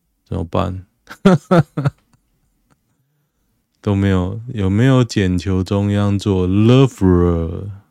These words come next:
的议题的挂？没有啊，他就侧翼啊。女大生宜川太清凉招盘查，远景招生界。我得说，福大真的很正啊。川太清凉，当我穿个吊嘎走在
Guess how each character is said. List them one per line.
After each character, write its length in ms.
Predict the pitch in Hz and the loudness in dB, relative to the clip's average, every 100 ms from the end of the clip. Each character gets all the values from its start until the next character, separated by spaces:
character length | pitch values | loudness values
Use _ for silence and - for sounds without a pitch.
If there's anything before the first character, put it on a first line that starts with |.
| _ _ | _ _
的 240 | 113 107 85 | -6 -4 -6
议 220 | - 123 95 | -6 -4 -4
题 220 | - 82 | -6 -10
的 140 | 87 - | -10 -12
挂？ 280 | - - 117 113 | -12 -12 -14 -14
没 200 | 101 101 | -8 -6
有 160 | 113 | -4
啊， 140 | 98 98 | -4 -2
他 60 | |
就 100 | 110 | -2
侧 380 | 120 - 131 113 | -2 -2 -2 -2
翼 280 | 113 110 95 | -2 -4 -4
啊。 380 | 90 98 95 107 _ _ _ _ _ _ _ _ - | -6 -8 -10 -12 _ _ _ _ _ _ _ _ -8
女 220 | 104 104 | -4 -2
大 280 | 104 143 123 | 0 2 2
生 240 | - 127 | 2 0
宜 160 | 120 110 | 0 -2
川 300 | - 120 120 | -2 -4 -2
太 180 | 131 113 | -2 -4
清 280 | - 117 | -4 -4
凉 240 | 113 95 92 | -2 -2 -2
招 180 | 98 95 | -4 -4
盘 220 | 87 85 | -6 -8
查， 200 | 85 85 | -8 -8
远 260 | 90 92 101 | -4 -2 -2
景 180 | 95 | -4
招 200 | 82 87 | -6 -6
生 220 | 85 - 85 | -6 -8 -10
界。 220 | - 90 _ _ _ _ - | -10 -12 _ _ _ _ -2
我 100 | 127 | 2
得 180 | 120 90 | 4 4
说， 160 | 101 | 2
福 220 | 95 - | 0 -2
大 180 | 80 101 | 2 2
真 140 | 95 90 | 4 0
的 80 | |
很 120 | 80 78 | -2 -8
正 260 | - 82 | -10 -10
啊。 280 | 85 98 95 _ _ _ _ _ _ _ _ _ _ | -10 -12 -14 _ _ _ _ _ _ _ _ _ _
川 280 | - 127 123 | -8 -4 -4
太 240 | 131 120 | -4 -6
清 220 | - 104 107 | -4 -4 -2
凉， 280 | 92 98 - _ _ _ _ _ _ | -2 -4 -10 _ _ _ _ _ _
当 200 | 120 123 | -4 -4
我 100 | 98 | -4
穿 160 | - | -2
个 100 | 110 | -2
吊 240 | 98 113 104 | 0 2 0
嘎 280 | - 85 98 | -2 -6 -6
走 240 | - 95 | -6 -12
在 260 | - 95 | -8 -8